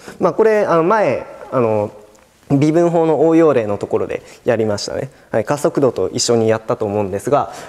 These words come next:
はい、これは何だったかというと、その加速度、力と加速度の、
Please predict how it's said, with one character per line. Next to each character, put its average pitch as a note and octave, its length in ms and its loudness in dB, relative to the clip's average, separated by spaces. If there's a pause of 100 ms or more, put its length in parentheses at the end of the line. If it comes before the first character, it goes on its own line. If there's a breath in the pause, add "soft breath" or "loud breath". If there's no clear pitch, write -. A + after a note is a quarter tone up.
は D3 120 0
い、 G#2+ 60 -4
こ F#3+ 140 0
れ G3+ 160 6
は F#3+ 260 2
何 F#3 180 2
だ C#3 100 0
っ - 40 -8
た A#2+ 120 -2
か A#2+ 100 -2
と A#2+ 100 -2
い A#2 60 4
う A#2 80 0
と、 B2+ 420 0
そ C3 100 0
の A2+ 100 0
加 F3+ 180 -2
速 B3 280 2
度、 E3+ 280 4
力 C4+ 400 2
と F3 400 0
加 D3+ 120 -2
速 F3+ 280 0
度 B2+ 120 2
の、 B2 280 0